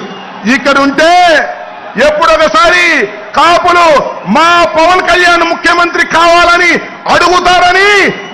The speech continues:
ఇక్కడ లేకోకుండా ఢిల్లీ పంపించే కుట్ర చేస్తుంటే సిగ్గుండాలని మనవి చేస్తున్నా. ఆలోచన చేయండి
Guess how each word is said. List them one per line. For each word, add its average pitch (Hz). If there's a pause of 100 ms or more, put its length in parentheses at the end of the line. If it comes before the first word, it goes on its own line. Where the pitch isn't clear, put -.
ఇక్కడ 320
లేకోకుండా 330 (100)
ఢిల్లీ 359
పంపించే 320
కుట్ర 302
చేస్తుంటే 294 (160)
సిగ్గుండాలని 320
మనవి 302
చేస్తున్నా. 247 (300)
ఆలోచన 339
చేయండి 339